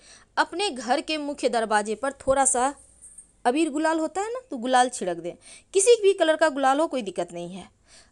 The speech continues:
अब घर के मुख्य दरवाजे के बाहर दो मुखी दीपक जलाइए। दीपक जलाने के समय धन हानि ना हो, इसके लिए प्रार्थना कीजिए कि भगवान खूब धन दीजिए, लॉस ना हो।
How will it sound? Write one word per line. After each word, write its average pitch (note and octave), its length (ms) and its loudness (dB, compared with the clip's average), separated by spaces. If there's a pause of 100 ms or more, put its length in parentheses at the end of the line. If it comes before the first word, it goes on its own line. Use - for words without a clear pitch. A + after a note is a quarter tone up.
(140)
अब D#4+ 380 4
घर C4+ 200 -2
के E4 120 -2
मुख्य D4+ 300 -4
दरवाजे B3+ 400 2
के B3 140 -4
बाहर B3+ 460 0
दो C4+ 220 0
मुखी C#4 320 -6
दीपक G#3+ 340 -6
जलाइए। D3+ 440 -10 (1160)
दीपक E4 340 0
जलाने D4+ 400 2
के D#4 140 -2
समय A3+ 420 -4 (220)
धन A#3 260 -4
हानि C#4+ 320 -2
ना B3+ 180 -2
हो, C#4+ 280 -4 (160)
इसके C4 220 -4
लिए B3 120 -4
प्रार्थना A3+ 400 -2
कीजिए C4 320 -8
कि C#4 100 -6
भगवान B3 420 -2
खूब B3 220 -8
धन A#3 220 -4
दीजिए, A3 440 -6 (460)
लॉस B3+ 300 4
ना A#3+ 160 0
हो। A3+ 280 -6